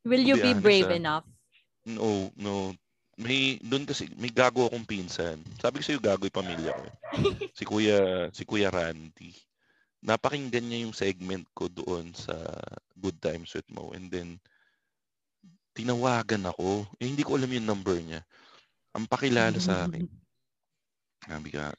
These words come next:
Speaker 2: "Pwede po ba kay Makoy Pare?" Sinabi yung totoong pangalan ko. Di nagulat ako. Alam yung pangalan ko.
Speaker 1: <laughs>
Speaker 2: Tapos, sinabi, "Oh, oh, sir, sino to?"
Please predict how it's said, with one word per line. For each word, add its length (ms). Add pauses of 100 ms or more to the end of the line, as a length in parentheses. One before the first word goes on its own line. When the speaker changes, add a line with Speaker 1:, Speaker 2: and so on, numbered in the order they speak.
Speaker 2:
"Pwede 220
po 180
ba 140
kay 260 (840)
Makoy 300
Pare?" 360
Sinabi 360
yung 100
totoong 240
pangalan 380
ko. 140
Di 120
nagulat 380
ako. 220
Alam 220
yung 120
pangalan 460
ko. 140
Speaker 1:
<laughs> 260 (440)
Speaker 2:
Tapos, 640 (300)
sinabi, 420 (280)
"Oh, 140 (140)
oh, 180
sir, 180 (100)
sino 240
to?" 160